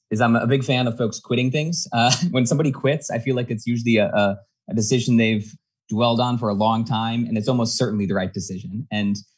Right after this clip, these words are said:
you know, obviously you don't wanna give up on folks who are counting on you and, and, you know, shirk on responsibilities and, and things like that. But I just mean when you, when people quit a job or quit a career to do something new and different and figure it out, nobody's certain about what's coming next.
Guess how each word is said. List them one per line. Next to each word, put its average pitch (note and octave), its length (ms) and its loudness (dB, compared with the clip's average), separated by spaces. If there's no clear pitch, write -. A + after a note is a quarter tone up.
you F3 100 -2
know, D#3 80 2
obviously A#2+ 300 0
you A2 40 2
don't G#2+ 120 0
wanna F#2+ 280 -2
give G2+ 140 0
up F#2+ 100 2
on G2 140 -2
folks - 500 -8
who G2+ 80 -4
are F2 240 -4
counting F#2 320 -4
on E2+ 200 -6
you F2 160 -4
and, E2+ 180 -6
and, F#2 240 -6
you G2 100 -6
know, F2 200 -6
shirk G#2 260 -4
on G2 60 -2
responsibilities F#2 840 -6
and, F2+ 320 -10
and G2+ 120 -8
things F#2 180 -4
like F2+ 160 -4
that. F#2+ 240 -2
But A2+ 100 -2
I B2+ 60 2
just B2 180 -4
mean A#2 140 0
when G2+ 100 0
you, A2+ 140 -2
when G#2 160 -4
people G#2 520 -4
quit B2 160 0
a G#2+ 60 0
job B2+ 420 2
or G2+ 220 -6
quit G#2 200 -4
a - 60 -16
career A#2 420 -2
to G#2 80 -10
do G#2 160 -2
something G2+ 340 -2
new G#2+ 200 0
and G2 100 -2
different A2+ 360 -4
and G2 120 -6
figure A2 220 -2
it G#2 60 2
out, A#2+ 320 2
nobody's F#3+ 440 0
certain F#2+ 300 -2
about F2+ 260 -4
what's G2 160 -6
coming F2+ 320 -2
next. G#2 500 -2